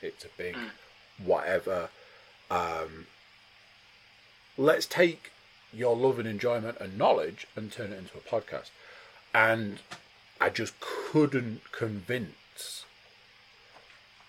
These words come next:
Speaker 1: these people to make that jump.
Speaker 2: Right.
Speaker 1: You know, it was always like, "Nobody wants to hear from us, nobody wants to do." And as it was,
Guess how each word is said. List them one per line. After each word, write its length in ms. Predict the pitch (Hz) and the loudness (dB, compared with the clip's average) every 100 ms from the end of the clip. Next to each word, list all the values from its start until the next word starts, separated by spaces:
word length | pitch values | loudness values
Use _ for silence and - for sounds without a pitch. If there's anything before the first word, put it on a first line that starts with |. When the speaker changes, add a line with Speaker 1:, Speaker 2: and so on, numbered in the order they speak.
| - - _ - | -20 -20 _ -8
Speaker 1:
these 200 | 95 - | -6 -4
people 600 | 104 107 107 113 107 104 - - - | -4 -4 0 2 2 0 -14 -20 -12
to 400 | - 90 90 85 80 85 - - - - - - - - - - 101 | -8 -4 -4 -6 -10 -16 -20 -20 -20 -20 -20 -20 -20 -20 -20 -14 -4
make 220 | 95 87 | -4 -2
that 180 | 85 82 | -6 0
jump. 240 | 139 143 - - - - - - - - - | 0 0 -10 -20 -20 -20 -20 -20 -20 -16 2
Speaker 2:
Right. 340 | 127 156 143 | 6 6 6
Speaker 1:
You 120 | 151 | 4
know, 120 | 135 104 | 4 4
it 200 | 104 101 | 2 0
was 100 | 113 | 2
always 280 | 110 101 | 4 4
like, 220 | 101 95 - - - - | 0 -4 -6 -14 -20 -8
"Nobody 260 | 92 92 87 | -4 -2 -2
wants 200 | 92 - | -6 -8
to 80 | 80 | -8
hear 180 | 85 | -8
from 180 | 80 92 | -8 -10
us, 220 | 90 82 | -10 -10
nobody 260 | 85 82 76 | -10 -10 -10
wants 260 | 78 78 - | -12 -12 -14
to 60 | |
do." 340 | 82 82 80 - - - - - - | -10 -8 -8 -10 -16 -20 -20 -20 0
And 560 | 127 127 135 120 110 - - - - - - - - - - - - - - | 6 8 6 2 -6 -10 -16 -20 -20 -20 -20 -20 -20 -20 -20 -20 -20 -10 0
as 180 | 107 92 | 2 2
it 100 | 87 | 4
was, 440 | 120 117 107 - | 6 6 6 -6